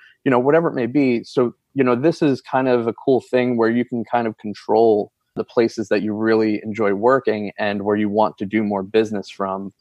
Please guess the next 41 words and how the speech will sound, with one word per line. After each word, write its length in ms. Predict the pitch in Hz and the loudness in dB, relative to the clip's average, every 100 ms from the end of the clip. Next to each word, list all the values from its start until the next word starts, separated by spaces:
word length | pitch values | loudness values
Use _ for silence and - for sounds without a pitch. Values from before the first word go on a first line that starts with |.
| _ _ _ | _ _ _
So 260 | - 117 | 0 2
if 140 | 113 - | 4 2
you 80 | 117 | -4
do 260 | 107 120 | 0 2
like 220 | 117 110 | 2 2
that 220 | 117 104 90 | 2 0 0
venue, 580 | 113 131 110 95 98 - | -2 -2 -2 -4 -8 -8
you 100 | 113 | -8
can 140 | 117 | -4
really 320 | 107 113 120 107 | -2 0 0 -2
start 420 | - 117 110 - - | -2 0 0 -4 -4
to 420 | 110 104 101 98 _ _ 110 | -2 0 -2 -6 _ _ -4
build 180 | 120 120 | 2 2
relationships 680 | 113 107 110 - 107 - 101 | 2 2 2 0 -4 -4 -4
with 160 | 107 104 | -6 -4
people 340 | - 107 95 | -6 -6 -6
there. 500 | 104 123 107 98 101 _ _ _ | 0 2 2 0 -4 _ _ _
So 140 | - | -6
now 180 | 107 120 | 0 2
you 120 | 117 | 0
start 300 | - 117 107 | 0 -2 0
getting 220 | 110 110 | 0 -2
that 160 | 104 - | -4 -6
clientele 840 | - 110 101 98 123 113 104 101 | -4 -2 -2 0 2 4 4 0
that 280 | 113 113 98 | 0 0 0
wants 320 | 107 113 123 | 0 -2 -2
that 180 | - 101 | -2 -2
specific 500 | - 104 - 95 101 | -4 -10 -8 -8 -6
look 200 | 101 101 | -6 -6
from 180 | - 101 | -10 -2
that 200 | 104 107 110 | -2 -2 -2
venue, 360 | 107 104 101 | -4 -2 -4
whether 240 | 104 107 104 | -2 -2 -2
it 80 | 98 | -2
be 100 | 107 | -4
a 60 | |
mansion 760 | 101 107 110 110 110 104 104 104 _ - - | -4 -6 -6 -6 -6 -6 -8 -12 _ -20 0
or 180 | 117 | 4
a 60 | 117 | 4
ballroom 800 | 92 110 107 107 104 104 101 101 - | 4 4 4 2 -4 -4 -8 -12 -6
or, 400 | 107 104 101 | -2 0 0